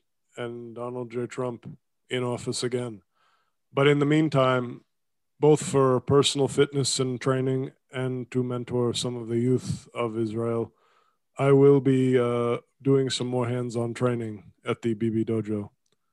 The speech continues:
And, uh, you know, I look forward to it. Uh, we have to train our youth. You know, we've, we've gotten a little s-, a little, we've focused a little too much on the tech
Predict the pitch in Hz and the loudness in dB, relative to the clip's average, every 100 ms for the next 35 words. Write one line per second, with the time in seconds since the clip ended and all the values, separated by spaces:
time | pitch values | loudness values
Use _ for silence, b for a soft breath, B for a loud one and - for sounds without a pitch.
0 | _ _ _ _ - 120 110 107 110 110 | _ _ _ _ -12 -10 -8 -8 -6 -6
1 | 107 107 - _ _ _ 156 147 139 139 | -6 -8 -12 _ _ _ 0 2 4 4
2 | 135 131 127 123 - 131 139 - _ _ | 4 2 4 2 4 4 4 0 _ _
3 | _ _ 117 113 113 113 107 _ _ _ | _ _ -6 -2 -2 -4 -6 _ _ _
4 | _ _ _ _ _ _ _ _ _ _ | _ _ _ _ _ _ _ _ _ _
5 | _ _ _ _ _ _ _ _ - 127 | _ _ _ _ _ _ _ _ -2 0
6 | 120 127 131 131 127 123 123 131 - - | 0 -2 0 0 2 4 4 4 2 -4
7 | - - - 127 120 123 113 107 - - | -8 -12 -4 0 2 2 0 0 -2 -4
8 | _ _ _ _ _ _ _ _ _ _ | _ _ _ _ _ _ _ _ _ _
9 | _ _ 143 127 131 123 123 123 123 120 | _ _ -6 0 2 2 2 4 2 2
10 | - - _ _ _ - 139 147 151 147 | -4 -10 _ _ _ 2 4 6 4 2
11 | - 156 147 131 143 139 131 135 135 127 | 4 2 2 2 4 6 6 4 4 2
12 | 127 123 117 131 113 - | 0 -2 0 0 0 -8